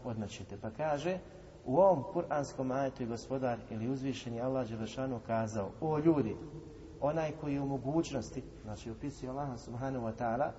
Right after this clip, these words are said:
„da učini, da podari sve ove stvari koje nas okružuju, sve što primijetimo, znači od stvorenog,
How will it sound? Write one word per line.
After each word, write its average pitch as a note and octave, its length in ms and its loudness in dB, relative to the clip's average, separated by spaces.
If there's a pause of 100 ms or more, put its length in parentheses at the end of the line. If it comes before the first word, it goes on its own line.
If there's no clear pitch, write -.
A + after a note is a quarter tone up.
(520)
„da B2 200 2
učini, E3+ 440 0
da D#3 100 2
podari F3 440 2
sve F#3+ 180 -4
ove F#3 160 0
stvari E3+ 300 2
koje C#3+ 160 2
nas G#2 180 0
okružuju, D3 560 0 (320)
sve F3+ 160 0
što E3+ 160 -4
primijetimo, C#3+ 600 0
znači B2 280 -2
od A2+ 80 -2
stvorenog, D3 500 4